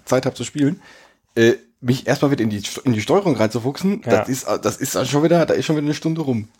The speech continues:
Speaker 2: Ja, ey,
Speaker 1: Das
Speaker 2: mit
Speaker 1: ist schon
Speaker 2: Tasten doppelt belegt und dann gibt's hier noch irgendwie eine Taste, wenn du die gedrückt hältst, dann passieren wieder andere Sachen
Speaker 1: Da
Speaker 2: und
Speaker 1: muss,
Speaker 2: so.
Speaker 1: nee, aber da, da gibt's halt so Sachen, also wenn du dreimal Schultertaste links drückst und dann nochmal kurz auf, äh, Schultertaste rechts, rechts drückst, dann kommt der fatale Angriff und der ist natürlich dann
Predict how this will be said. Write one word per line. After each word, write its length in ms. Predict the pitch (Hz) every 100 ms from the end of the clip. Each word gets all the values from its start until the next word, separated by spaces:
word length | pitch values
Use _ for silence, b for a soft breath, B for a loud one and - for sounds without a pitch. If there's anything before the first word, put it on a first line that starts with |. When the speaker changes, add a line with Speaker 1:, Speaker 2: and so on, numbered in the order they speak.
| -
Speaker 2:
Ja, 260 | 117 113
ey, 140 | 113 113
Speaker 1:
Das 80 |
Speaker 2:
mit 100 | -
Speaker 1:
ist 60 | -
schon 80 | 147
Speaker 2:
Tasten 220 | 160 127
doppelt 320 | 127 147 139
belegt 560 | 135 127 127 131 131 -
und 160 | 117 113
dann 120 | 117
gibt's 200 | 120 -
hier 160 | 131
noch 100 | 135
irgendwie 460 | 117 113 120 117 117
eine 180 | 117 113
Taste, 380 | 131 131 - 113
wenn 80 | 110
du 60 |
die 100 | 110
gedrückt 400 | 120 113 135 -
hältst, 180 | 131 -
dann 80 | 120
passieren 260 | 120 - 117
wieder 160 | 117
andere 180 | 127 139
Sachen 160 | 127 123
Speaker 1:
Da 60 |
Speaker 2:
und 60 | 135
Speaker 1:
muss, 100 | 151
Speaker 2:
so. 80 | 131
Speaker 1:
nee, 80 |
aber 100 | 117
da, 80 | -
da 160 | - 104
gibt's 160 | 120
halt 80 | 123
so 80 | 117
Sachen, 300 | 127 135 127
also 220 | 120 117
wenn 100 | 123
du 80 | 127
dreimal 360 | - 147 175 160
Schultertaste 580 | - 180 160 - - 127
links 260 | 165 233
drückst 280 | - 208 -
und 140 | 135
dann 60 | 147
nochmal 220 | 202 175 -
kurz 300 | - - -
auf, 220 | 247 - - -
äh, 140 | -
Schultertaste 500 | 160 180 170 156 -
rechts, 280 | 160 - -
rechts 440 | 147 123 - 190 -
drückst, 120 | 98
dann 80 | -
kommt 160 | 165
der 140 | 123 107
fatale 560 | - - - - 143
Angriff 500 | - 131 127 127 -
und 140 | 90 101
der 140 | 90
ist 100 | 92
natürlich 400 | 101 - 107 110
dann 220 | 107 107